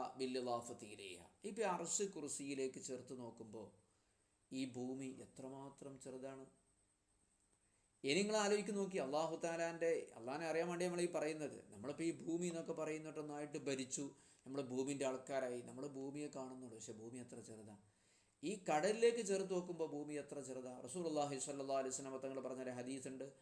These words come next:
"അൽ അർളു ഫിൽ ബഹരി കൽ ഇസ്തബലി ഫിൽ അർളി." ഭൂമിയിലെ ഒരു തൊഴുത്ത് പോലെയാണ് കടലിലേക്ക് ചേർത്ത് നോക്കുമ്പോ ഭൂമി എന്ന് റസൂലുള്ളാഹി സ്വല്ലല്ലാഹു അലൈഹി വസല്ലം. ഭൂമിയിലുള്ള ഒരു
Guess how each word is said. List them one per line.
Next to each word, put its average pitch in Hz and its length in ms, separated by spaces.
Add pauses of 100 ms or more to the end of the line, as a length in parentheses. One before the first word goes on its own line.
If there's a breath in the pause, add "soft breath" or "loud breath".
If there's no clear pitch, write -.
(180 loud breath)
"അൽ 147 180
അർളു 135 220
ഫിൽ 135 180
ബഹരി 127 300
കൽ 127 180
ഇസ്തബലി 123 480
ഫിൽ 113 220
അർളി." 107 260 (580 soft breath)
ഭൂമിയിലെ 131 480
ഒരു 139 240
തൊഴുത്ത് 127 340
പോലെയാണ് 127 600 (360)
കടലിലേക്ക് 127 640
ചേർത്ത് 120 360
നോക്കുമ്പോ 120 460 (1080)
ഭൂമി 123 440 (100)
എന്ന് 117 260 (180)
റസൂലുള്ളാഹി 107 680 (140)
സ്വല്ലല്ലാഹു 101 460
അലൈഹി 104 140
വസല്ലം. - 220
ഭൂമിയിലുള്ള 165 500
ഒരു 170 140